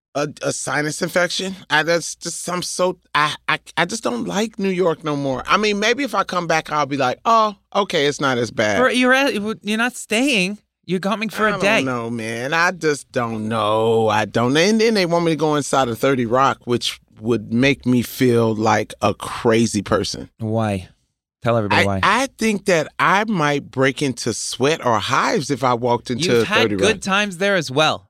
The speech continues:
Speaker 1: I, I'm not
Speaker 2: Seth Meyers
Speaker 1: saying
Speaker 2: love you. Fallon loves you.
Speaker 1: I'm not
Speaker 2: Lorne
Speaker 1: saying
Speaker 2: loves you.
Speaker 1: that.
Speaker 2: Everybody loves you.
Speaker 1: I'm not saying that,
Speaker 2: Yeah.
Speaker 1: but I'm saying it's just like coming to a place where you have thought about how it's been there, and then you walk in there again, and it's gonna be like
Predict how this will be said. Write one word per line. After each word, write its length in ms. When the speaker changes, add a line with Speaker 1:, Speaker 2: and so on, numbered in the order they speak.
Speaker 1:
I, 140
I'm 160
not 180
Speaker 2:
Seth 100
Meyers 200
Speaker 1:
saying 120
Speaker 2:
love 180
you. 160
Fallon 520
loves 260
you. 140
Speaker 1:
I'm 160
not 180
Speaker 2:
Lorne 220
Speaker 1:
saying 140
Speaker 2:
loves 260
you. 60
Speaker 1:
that. 180
Speaker 2:
Everybody 220
loves 280
you. 120
Speaker 1:
I'm 240
not 180
saying 460
that, 260
Speaker 2:
Yeah. 60
Speaker 1:
but 140
I'm 260
saying 600
it's 240
just 300
like 240
coming 420
to 220
a 60
place 420
where 260
you 280
have 240
thought 340
about 380
how 260
it's 100
been 320
there, 320
and 160
then 120
you 120
walk 380
in 140
there 160
again, 640
and 220
it's 140
gonna 200
be 140
like 280